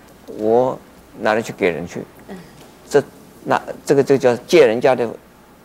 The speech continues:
Speaker 1: 花，奉献给
Speaker 2: 佛。
Speaker 1: 呃，佛，是这样子。
Speaker 2: 嗯。
Speaker 1: 那这个我觉得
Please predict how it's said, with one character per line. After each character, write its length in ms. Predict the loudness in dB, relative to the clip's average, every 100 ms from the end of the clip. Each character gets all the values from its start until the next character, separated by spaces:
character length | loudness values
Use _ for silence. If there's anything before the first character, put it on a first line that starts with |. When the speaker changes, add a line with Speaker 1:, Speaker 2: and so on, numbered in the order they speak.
| 0
Speaker 1:
花， 280 | 0 0 -4 -18 -20 -20 -20 -20 -18 -6
奉 200 | -2 0
献 200 | 2 2
给 280 | 2 0 -4 -16 -12
Speaker 2:
佛。 240 | -10 -12 -8
Speaker 1:
呃， 100 | -6
佛， 360 | -2 2 2 2 -8 -20 -20 -20 -12
是 120 | -6
这 120 | -2 -2
样 140 | -2
子。 80 | -10 -18 -18 -14
Speaker 2:
嗯。 60 | -14 -12
Speaker 1:
那 100 | -8
这 140 | -2 2
个 200 | 4 2
我 160 | -2
觉 120 | -4 -4
得 220 | -4